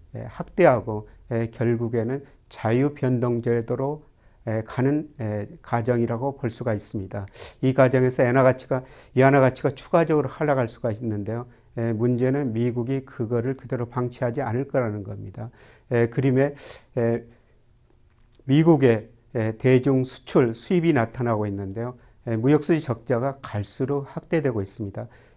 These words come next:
에, 작년에, 에, 대중 미국의 무역수지 적자가 무려 삼천사백억 달러에 달했고요. 올 상반기도 이미 천칠백억 달러가 넘었습니다. 이런 상황을 볼 때,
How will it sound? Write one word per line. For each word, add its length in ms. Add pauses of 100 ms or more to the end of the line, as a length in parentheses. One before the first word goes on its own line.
(120)
에, 140
작년에, 600 (460)
에, 240
대중 540
미국의 400
무역수지 400
적자가 400
무려 220
삼천사백억 1000
달러에 300
달했고요. 640 (320)
올 120
상반기도 760
이미 460 (240)
천칠백억 800
달러가 320
넘었습니다. 680 (460)
이런 240
상황을 340
볼 280
때, 220